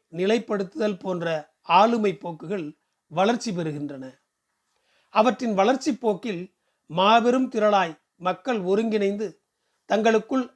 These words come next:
நெறிப்படுத்திக் கொள்ளும்போது அங்கே நாடு, அரசு உருவாகிவிடுகிறது. சட்டம், விதிகள் நடைமுறைப்படுத்துதல் போன்ற அதிகாரங்களும் உருவாகின்றன.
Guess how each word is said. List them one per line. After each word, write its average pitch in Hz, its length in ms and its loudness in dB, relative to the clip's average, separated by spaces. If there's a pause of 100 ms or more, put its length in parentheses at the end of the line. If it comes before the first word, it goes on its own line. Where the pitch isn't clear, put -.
நெறிப்படுத்திக் 220 720 0
கொள்ளும்போது 190 680 -6 (360)
அங்கே 175 640 -2
நாடு, 190 760 2 (200)
அரசு 196 720 0 (120)
உருவாகிவிடுகிறது. 151 1000 -4 (760)
சட்டம், 269 840 0
விதிகள் 220 720 0 (120)
நடைமுறைப்படுத்துதல் 208 1040 0
போன்ற 175 360 -4
அதிகாரங்களும் 202 640 2
உருவாகின்றன. 147 720 -8